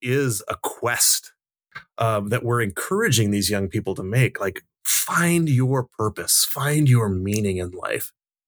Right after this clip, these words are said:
And so giving them something that is meaningful, giving them something where they can have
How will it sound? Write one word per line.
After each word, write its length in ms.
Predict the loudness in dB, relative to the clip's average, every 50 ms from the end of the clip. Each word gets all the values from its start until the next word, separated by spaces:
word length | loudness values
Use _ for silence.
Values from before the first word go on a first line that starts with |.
| _ _ _ _ _ _ _ _ -2
And 100 | 0 2
so 380 | 2 2 2 0 0 0 -2 _ _ _ _ -4
giving 320 | -2 0 0 2 2 0 2
them 140 | 2 2 4
something 680 | 2 2 2 0 -2 -2 -2 0 0 0 -2 -4 -8 _ -2
that 120 | 0 2 2
is 180 | 2 0 0
meaningful, 760 | -2 0 2 2 4 4 2 0 -4 -4 -6 -6 -6 -6 -12 _ _ _ _ _ _ _ _ _ _ _ _ _ _ _ -4
giving 240 | -2 0 0 2 2
them 100 | 2 2
something 340 | 2 2 0 0 0 0 0
where 100 | 2 2
they 120 | 0 0
can 140 | 0 0 0
have 180 | 0 0 -2